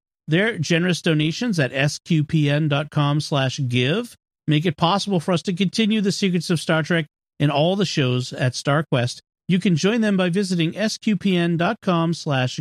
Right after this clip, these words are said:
give. So what did you think of Cause and Effect, this Next Generation episode? Did you like it like we did?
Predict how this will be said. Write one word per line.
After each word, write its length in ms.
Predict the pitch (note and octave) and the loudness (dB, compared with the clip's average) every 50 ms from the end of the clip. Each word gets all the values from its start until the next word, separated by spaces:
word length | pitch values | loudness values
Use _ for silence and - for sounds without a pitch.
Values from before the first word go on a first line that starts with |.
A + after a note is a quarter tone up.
| C3 | -4
give. 500 | B2 D3 D3+ D3 B2 G#2+ G2+ F#2+ - - _ _ _ _ _ _ _ _ _ _ _ _ _ | 0 0 0 2 2 0 -2 -4 -8 -12 _ _ _ _ _ _ _ _ _ _ _ _ _
So 180 | - B3+ A#3+ | 0 0 0
what 280 | B3 - G#3 F3 F#3+ A3 | 0 -2 0 0 2 2
did 200 | A#3+ A#3+ G3 E3+ | 2 0 0 0
you 140 | G#3 C4+ C#4 | 0 -2 0
think 260 | - A3 G#3 G3+ - | 0 0 0 2 0
of 320 | F3 D#3+ F3+ A3+ A#3+ - | 0 0 0 -2 -4 -8
Cause 320 | - - E3 D3+ E3 F3 E3+ | -4 -2 0 0 0 0 0
and 100 | F3 E3 | 0 -2
Effect, 340 | D#3 C#3+ - D#3+ F3+ G#3+ - | -2 -2 -2 -2 -2 -2 -2
this 160 | - D#3 C3 - | -4 -6 -2 0
Next 200 | D3 C3 B2 - | 0 -2 0 0
Generation 440 | - C3+ C3 B2+ C3 C3 - C#3+ | 0 0 2 2 0 0 0 -2
episode? 500 | C3 C3 - D3 - - C#3+ D3+ G#3 A#3+ | -2 0 -2 -2 0 2 2 2 2 0
Did 200 | G#3 E3+ B2+ B2 | 0 0 2 2
you 40 | C3 | 2
like 200 | C3 C3 C#3+ C3+ | 2 2 2 0
it 60 | D#3 | 0
like 140 | C3 B2+ B2 | 0 0 0
we 160 | D#3 G3 A3 | 0 0 0
did? 300 | A3+ G3+ A3+ G#3+ G#3 G3 | 2 2 2 2 0 0